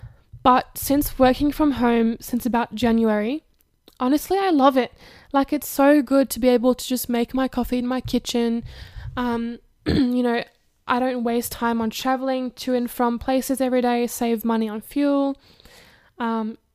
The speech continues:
you know, I'm so comfortable in my home. I just, to be honest, I don't, don't think I would get an office unless I did, you know, hire an intern or hire someone, then maybe that's when I would consider it. But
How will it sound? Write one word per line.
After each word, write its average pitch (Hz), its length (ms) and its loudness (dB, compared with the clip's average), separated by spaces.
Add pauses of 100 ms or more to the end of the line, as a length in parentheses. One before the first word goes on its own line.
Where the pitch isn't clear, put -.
(140)
you 254 120 -4
know, 240 80 0
I'm 240 180 -4
so 254 180 0
comfortable 247 540 -2
in 254 100 0
my 262 160 -2
home. 269 380 -2
I 240 100 -4
just, 247 340 -6 (460)
to 262 120 -4
be 247 100 0
honest, 233 320 -4
I 233 60 -4
don't, 233 300 -4 (140)
don't 233 240 -6
think 226 200 -8
I 233 120 -4
would 226 400 -4
get 254 140 0
an 269 140 -2
office 339 520 -4
unless 226 520 -2 (500)
I 240 140 0
did, 226 300 2
you 233 100 4
know, 220 140 4
hire 220 360 0
an 214 100 -2
intern 262 540 0
or 226 80 -4
hire 240 260 -4
someone, 240 520 -6 (420)
then 220 320 -2
maybe 220 320 -2
that's - 380 -6
when 233 180 0
I 226 80 -2
would 233 160 -6
consider 240 380 0
it. 311 280 2
But 220 220 0